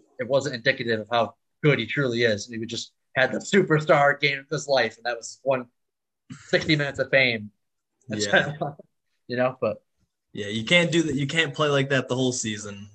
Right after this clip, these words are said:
Speaker 2: or else
Speaker 1: No.
Speaker 2: your season will be about five games. <laughs>
Speaker 1: Exactly.
Speaker 2: Um, they made some good moves though, and like I said, I'm excited to see if Chad can be a full regular season quarterback.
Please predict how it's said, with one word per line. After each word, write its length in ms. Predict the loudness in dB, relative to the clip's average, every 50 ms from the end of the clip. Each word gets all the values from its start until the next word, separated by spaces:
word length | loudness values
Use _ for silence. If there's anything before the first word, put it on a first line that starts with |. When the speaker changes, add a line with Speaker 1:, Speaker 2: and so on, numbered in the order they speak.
| _ -4
Speaker 2:
or 100 | -2 0
else 200 | 0 0 0 0
Speaker 1:
No. 60 | 0
Speaker 2:
your 40 | 0
season 380 | 0 2 2 2 4 4 4
will 120 | 4 4 4
be 120 | 4 4
about 300 | 4 4 2 0 0 -2
five 260 | -2 0 0 0 -2
games. 500 | -2 -4 -6 -6 -10 -12 _ -6 -4 -2 -2 -4 -6
<laughs> 60 | -8 -6 -4
Speaker 1:
Exactly. 380 | -2 -2 -4 -6 -8 -14 -20 -20 -20 -20 _ -18 -18 -18 _ _ _ -10
Speaker 2:
Um, 220 | -8 -6 -6 -4 0
they 140 | 2 2 4
made 260 | 4 4 2 2 2
some 140 | 2 2 2
good 180 | 2 0 2
moves 320 | 2 2 2 2 2 0 0
though, 340 | 0 2 2 0 -2 -2 -4 -6 -10 _ -8
and 140 | -4 -2 0
like 120 | 0 0
I 20 | 2
said, 140 | 2 2 2
I'm 260 | 0 -2 -4 -6 -10 _ _ _ _ -10
excited 520 | -10 -6 -4 -2 -2 0 0 0 0 0 0
to 80 | 0
see 380 | 0 0 2 2 4 4 4 2
if 340 | 0 -4 -8 -8 -8 -8 -8 -10 -14 _
Chad 480 | -6 -2 0 0 2 2 0 -2 -4 -4
can 540 | -6 -4 -4 -4 -4 -6 -8 -10 -14 -18 _ _ _ -20 -20 -16 _ 0
be 140 | 4 4
a 120 | 4 4 2
full 640 | -2 -8 -12 -10 -6 -2 0 0 0 0 -2 -2 -2
regular 320 | -2 -2 0 -2 -2 -4
season 300 | -4 -6 -6 -4 -4 -6
quarterback. 540 | -4 -4 -4 -4 -4 -4 -6 -6 -6 -8 -8